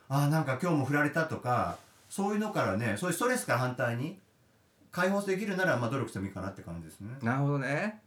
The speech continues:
Speaker 1: うん。
Speaker 2: でも私が例えばちょっと努力したら、<laughs> すごい嫌な言い方ですね。ちょっと努力したら。
Speaker 1: いやいや、そんなことないですよ。
Speaker 2: <laughs> ちょっと努力したら、またね、そう、激モテの海賊王になれるかもしれないってなったら、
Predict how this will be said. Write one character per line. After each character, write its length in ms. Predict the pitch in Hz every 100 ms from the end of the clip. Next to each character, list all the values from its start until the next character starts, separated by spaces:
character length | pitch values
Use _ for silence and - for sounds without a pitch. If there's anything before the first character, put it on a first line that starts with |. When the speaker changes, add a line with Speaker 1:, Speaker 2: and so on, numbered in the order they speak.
| _
Speaker 1:
う 40 | 127
ん。 120 | 120
Speaker 2:
で 80 | 139
も 80 | 135
私 240 | 151 -
が 80 | 202 -
例 80 | 214
え 40 |
ば 60 | 170
ち 80 | 208
ょ 40 |
っ 20 | 180
と 100 | 143
努 80 |
力 220 | 147 143 120
し 80 |
た 80 | 139
ら、 120 | 123 120 - 185
<laughs> 280 | 180 - 185
す 160 | -
ご 100 | 170
い 40 | 180
嫌 120 | 185
な 80 | 156
言 100 | 147
い 20 |
方 160 | 147 127
で 100 | 135
す 60 |
ね。 100 | 123 117
ち 80 | 147
ょ 20 |
っ 60 |
と 100 | 139
努 80 | 123
力 180 | 120 123
し 60 | -
た 80 |
ら。 60 | 190
Speaker 1:
い 40 |
や 60 | 185
い 140 | 151
や、 80 | 143
そ 60 | 147
ん 20 |
な 60 | 147
こ 40 | 135
と 40 |
な 60 | 160
い 20 |
で 60 |
す 40 | 147
よ。 100 | 117 - -
Speaker 2:
<laughs> 160 | -
ち 80 | 208
ょ 40 |
っ 40 | 208
と 80 | 147
努 80 | 151
力 200 | 147 143
し 60 |
た 80 | 147
ら、 400 | 160 180 131 - - _ _ _ _ _ - -
ま 100 | 113
た 120 | 107
ね、 200 | 175 - _ _ _ _
そ 360 | - 104 98 98
う、 20 |
激 280 | 107 - 120
モ 160 | 117
テ 200 | 113 113
の 260 | 104 104 - _ _ _ _ _ _ _ _ _ _ _ _ -
海 200 | 113 107
賊 340 | 110 113 104
王 80 | 85
に 140 | 85
な 120 | 90
れ 120 | 101 110
る 140 | 110
か 120 | 110
も 100 | 113
し 120 | -
れ 100 | 113
な 120 | 123 143
い 40 |
っ 20 |
て 120 | 143 156
な 80 | 180
っ 40 | -
た 80 |
ら、 340 | 190 208 127